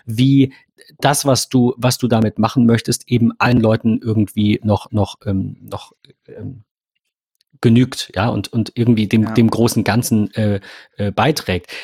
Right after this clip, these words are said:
Speaker 1: Ich, also natürlich kommt niemand irgendwie, wir kennen das auch von in-, von indizierten Spielen irgendwie, da kommt jetzt nicht die, die B P J M zu dir nach Hause und sagt, „Wie, du hast da ein altes Wolfenstein, das konfiszieren wir jetzt.“ Und, äh, wenn du eine digitale Lizenz hast, dann kann man dir das wegnehmen.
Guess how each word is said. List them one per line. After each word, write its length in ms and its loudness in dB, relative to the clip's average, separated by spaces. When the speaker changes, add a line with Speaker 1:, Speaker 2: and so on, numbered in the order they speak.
Speaker 1:
Ich, 240 -6
also 320 0
natürlich 480 2
kommt 300 0
niemand 420 4
irgendwie, 440 2
wir 120 0
kennen 160 0
das 120 0
auch 100 -2
von 160 0
in-, 340 0
von 180 -2
indizierten 520 0
Spielen 440 2
irgendwie, 540 0
da 120 0
kommt 240 0
jetzt 200 0
nicht 220 2
die, 300 0
die 60 2
B 160 2
P 160 2
J 200 0
M 140 2
zu 100 -2
dir 140 2
nach 160 -2
Hause 220 -2
und 100 0
sagt, 220 -2
„Wie, 100 4
du 100 4
hast 140 0
da 80 -2
ein 100 0
altes 340 -6
Wolfenstein, 600 0
das 140 -2
konfiszieren 600 0
wir 100 2
jetzt.“ 300 -4
Und, 240 -2
äh, 160 2
wenn 100 4
du 80 6
eine 120 4
digitale 540 2
Lizenz 400 2
hast, 140 2
dann 160 2
kann 200 0
man 120 4
dir 80 2
das 240 -2
wegnehmen. 480 -2